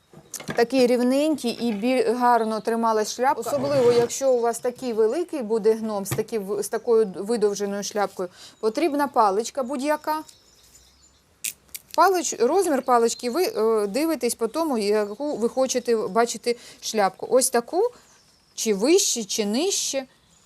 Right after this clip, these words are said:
Я, мабуть, ось таку. І вам цю паличку потрібно вставити до самого низу. Так, мабуть, ще це завелика. Гном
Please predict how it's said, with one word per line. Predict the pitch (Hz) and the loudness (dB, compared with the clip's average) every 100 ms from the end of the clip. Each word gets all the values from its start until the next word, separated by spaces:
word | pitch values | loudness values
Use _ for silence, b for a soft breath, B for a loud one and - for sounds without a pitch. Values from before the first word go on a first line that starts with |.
| _ _ _ _ _ _ _ _ - | _ _ _ _ _ _ _ _ -4
Я, | 220 277 | 0 2
мабуть, | 262 202 233 247 - _ b b b b | 0 0 -2 -4 -10 _ b b b b
ось | 240 - | -4 0
таку. | 269 262 214 | 0 0 -2
І | 233 | 0
вам | 240 311 311 | 2 2 2
цю | 285 | -2
паличку | 247 349 359 - 226 | 2 2 2 -2 -4
потрібно | 220 220 285 262 | -4 -4 -4 -4
вставити | 240 - 294 330 262 226 | -4 -2 -2 -2 -2 0
до | 226 | 0
самого | 254 277 285 269 269 B B B 247 | 0 -2 -2 -4 -8 B B B -2
низу. | 233 220 175 180 175 - - - - - - - - - - _ _ - - - - | 2 2 0 -6 -10 -20 -20 -20 -20 -20 -20 -20 -20 -20 -20 _ _ -20 -20 -20 -16
Так, | - 185 | -10 -10
мабуть, | 202 202 247 - | -8 -8 -6 -4
ще | - 240 226 - | -2 -2 -4 -6
це | - 214 | -4 0
завелика. | 214 214 202 180 170 180 | 2 0 0 -4 -6 -10
Гном | 190 190 | -8 -8